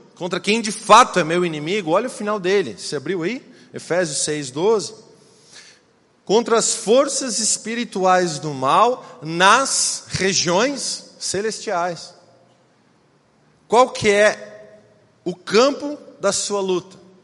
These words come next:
Onde é que tá acontecendo a batalha? Você tem que identificar. É nas regiões celestiais. Se tá falando das regiões celestiais,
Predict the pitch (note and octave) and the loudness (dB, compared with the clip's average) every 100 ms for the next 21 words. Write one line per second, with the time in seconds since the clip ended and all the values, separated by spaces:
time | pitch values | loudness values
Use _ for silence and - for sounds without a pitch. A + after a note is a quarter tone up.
0 | _ _ _ _ _ _ - G#3+ A#3+ C4 | _ _ _ _ _ _ -2 0 4 4
1 | A#3+ B3 A#3 A#3+ A#3+ G3 E3+ D3 C3 A2+ | 4 2 2 0 -2 0 0 0 -2 -2
2 | E2+ - - - _ _ - G#3+ G#3 G#3 | -10 -20 -20 -20 _ _ -8 -8 -6 -6
3 | A3 - D3 A#2+ E2 - - _ _ _ | -6 -10 -8 -8 -8 -14 -20 _ _ _
4 | _ _ _ _ _ _ _ _ _ _ | _ _ _ _ _ _ _ _ _ _
5 | _ _ _ _ _ _ _ _ _ _ | _ _ _ _ _ _ _ _ _ _
6 | A3+ B3+ G#3+ G#3+ G#3+ - G3 C4 - G#3 | 4 4 2 0 0 -2 0 0 0 0
7 | G3 - - F3 G#3+ F#3 - - - A#3 | 0 -2 -2 0 2 0 -6 -14 -6 2
8 | C4+ - A3+ A3 F#3+ E3+ G3 F#3 C#3 G3+ | 2 4 0 2 0 0 0 0 2 4
9 | C#4+ - G3+ F3 D#3+ - E3+ G#3+ F#3 | 4 2 0 0 -4 -2 2 2 2